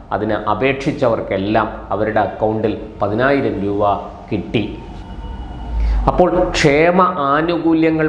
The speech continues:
പ്രഖ്യാപിക്കുക മാത്രമല്ല, അത് ഭംഗിയായി നടപ്പാക്കി കാണിക്കുകയും ചെയ്തു നിതീഷ് കുമാർ.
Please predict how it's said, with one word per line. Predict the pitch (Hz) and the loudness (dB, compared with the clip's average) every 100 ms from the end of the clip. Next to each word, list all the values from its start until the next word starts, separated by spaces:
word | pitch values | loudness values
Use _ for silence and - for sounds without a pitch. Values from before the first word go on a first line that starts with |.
| 156 | 0
പ്രഖ്യാപിക്കുക | 131 - - 165 170 165 160 151 | -4 -4 2 2 2 -2 -2 -2
മാത്രമല്ല, | 127 123 - 131 127 120 120 117 - - | 0 -4 -2 -2 -2 2 2 2 -8 -6
അത് | 113 131 | -4 -4
ഭംഗിയായി | 123 127 156 190 175 147 135 131 - - | -2 0 2 4 4 2 0 -6 -10 -10
നടപ്പാക്കി | 120 131 139 160 - 180 175 156 - | -4 -2 2 2 4 2 0 -6 -10
കാണിക്കുകയും | 127 127 127 127 135 131 120 | -8 -8 -8 -8 -4 -6 -6
ചെയ്തു | 113 113 120 | -6 -4 -4
നിതീഷ് | 117 107 113 104 - | -4 -4 -6 -6 -4
കുമാർ. | 113 110 | 0 0